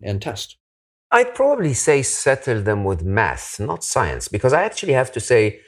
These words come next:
Speaker 2: my conversation with you makes me very optimistic, because science sort of refuses to acknowledge what cannot be observed in the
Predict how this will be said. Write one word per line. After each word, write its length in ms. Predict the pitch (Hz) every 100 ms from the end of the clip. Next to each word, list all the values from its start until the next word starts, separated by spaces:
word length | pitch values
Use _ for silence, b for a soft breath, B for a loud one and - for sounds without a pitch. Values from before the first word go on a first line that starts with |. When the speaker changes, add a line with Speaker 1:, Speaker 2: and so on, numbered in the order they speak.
| b b
Speaker 2:
my 120 | 113 120
conversation 640 | 127 110 143 139 135 104
with 140 | 98
you 100 | 92
makes 280 | 95 95 -
me 100 | 90
very 280 | 76 95 90
optimistic, 580 | 76 - 87 95 - 71
because 220 | 78 104
science 580 | - 165 190 185 - B B B
sort 320 | - 156 190
of 120 | 160
refuses 840 | 101 92 - 107 113 87 87 - -
to 120 | -
acknowledge 500 | 78 - 98 95 87
what 180 | 82 -
cannot 340 | 95 101 98 90
be 60 |
observed 640 | 82 76 78 90 90 80 -
in 300 | 101 95 92
the 340 | 90 90 90